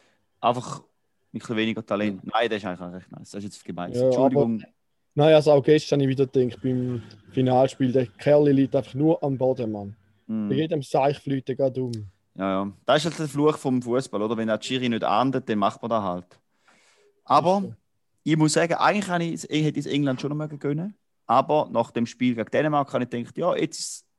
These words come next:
Speaker 1: ich glaube, jetzt habt ihr euer persönliches Glück gehabt. Jetzt wäre es schön, wenn ihr das Finale verliert. Und siehe da, haben sie auf den Deckel bekommen.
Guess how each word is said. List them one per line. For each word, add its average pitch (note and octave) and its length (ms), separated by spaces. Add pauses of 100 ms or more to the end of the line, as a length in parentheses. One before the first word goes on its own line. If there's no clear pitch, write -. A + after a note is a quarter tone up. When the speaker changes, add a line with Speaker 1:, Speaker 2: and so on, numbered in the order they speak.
Speaker 1:
ich - 80
glaube, A#2+ 200
jetzt B2+ 120
habt A#2 160
ihr A2+ 60
euer G#2 180
persönliches G#2+ 560
Glück D3+ 280
gehabt. F3 300 (720)
Jetzt B2+ 200
wäre A#2 80
es - 100
schön, A#2 240
wenn A2 100
ihr G2+ 100
das F#2+ 140
Finale F#2 320
verliert. E2+ 500 (1300)
Und G2+ 160
siehe G2+ 280
da, E3 400 (1900)
haben A#2 140
sie A#2+ 100
auf - 60
den - 120
Deckel G#2+ 400
bekommen. F2+ 360